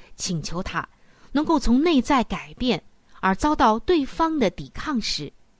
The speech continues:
这个时候怎么办呢？这个时候，我们应该将重点放在特定的行为上。比如，夫妻二人因为整理房间、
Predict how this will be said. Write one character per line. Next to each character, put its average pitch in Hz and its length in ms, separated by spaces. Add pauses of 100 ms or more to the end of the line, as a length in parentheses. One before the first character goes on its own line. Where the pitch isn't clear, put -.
(600)
这 381 120
个 285 100
时 - 120
候 247 120
怎 160 160
么 147 80
办 269 280
呢？ 165 120 (1080)
这 - 120
个 180 80
时 180 180
候， 175 240 (800)
我 185 100
们 190 160
应 294 100
该 285 200
将 277 340
重 311 300
点 156 280 (240)
放 302 220
在 220 220
特 320 320
定 247 180
的 170 80
行 160 320
为 151 140
上。 - 260 (1200)
比 185 140
如， 175 280 (520)
夫 - 180
妻 320 180
二 254 160
人 190 340
因 262 140
为 190 260 (100)
整 233 200
理 214 100
房 175 300
间、 254 300